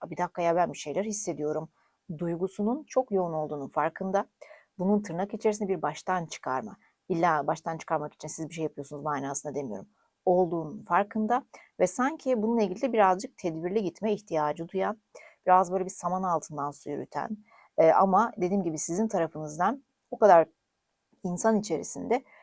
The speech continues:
onun dikkatini çektiğiniz bir hissiyat durumu içerisinde gözüküyor bu kişi arkadaşlar.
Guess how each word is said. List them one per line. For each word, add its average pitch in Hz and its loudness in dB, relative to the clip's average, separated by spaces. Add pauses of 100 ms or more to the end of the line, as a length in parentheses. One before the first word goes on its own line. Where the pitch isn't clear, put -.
(160)
onun 220 4
dikkatini 160 -6
çektiğiniz 202 0
bir 220 2 (260)
hissiyat 233 2
durumu - -8
içerisinde 196 -4
gözüküyor 147 -4
bu - -14
kişi 175 -2
arkadaşlar. - -4